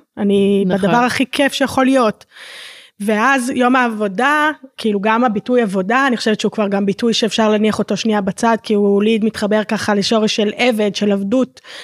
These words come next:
Speaker 1: לאיזה מושג קפיטליסטי כזה, שאולי הוא כבר לא שייך לזמן
Speaker 2: נכון.
Speaker 1: הזה, ואפשר אולי לקרוא לזה עשייה, ואז זמן העשייה שלנו יכול להיות מאוד מאוד ממלא עבורנו, ומלא במפגשים עם אנשים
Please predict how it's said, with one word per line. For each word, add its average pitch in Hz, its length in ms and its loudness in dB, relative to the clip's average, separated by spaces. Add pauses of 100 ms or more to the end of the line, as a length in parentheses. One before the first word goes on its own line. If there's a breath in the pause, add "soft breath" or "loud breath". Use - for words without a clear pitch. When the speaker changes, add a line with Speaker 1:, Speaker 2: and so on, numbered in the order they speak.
(120 loud breath)
Speaker 1:
לאיזה 208 240 2
מושג 208 340 2
קפיטליסטי 233 680 0
כזה, 214 200 0
שאולי 220 280 2
הוא 269 80 0
כבר 202 160 0
לא 233 100 2
שייך 247 360 0
לזמן 202 300 2
Speaker 2:
נכון. - 140 2
Speaker 1:
הזה, 214 240 2 (600 loud breath)
ואפשר 220 200 0
אולי 226 160 4
לקרוא 226 220 0
לזה 208 260 2
עשייה, 220 520 0 (720 soft breath)
ואז 220 240 0
זמן 277 240 4
העשייה 262 500 0
שלנו 269 360 2
יכול 247 240 0
להיות 240 260 0
מאוד 233 460 -2
מאוד 262 220 2
ממלא 226 460 2
עבורנו, 208 580 0 (160)
ומלא 214 540 2
במפגשים 254 640 0
עם 262 100 0
אנשים 262 440 0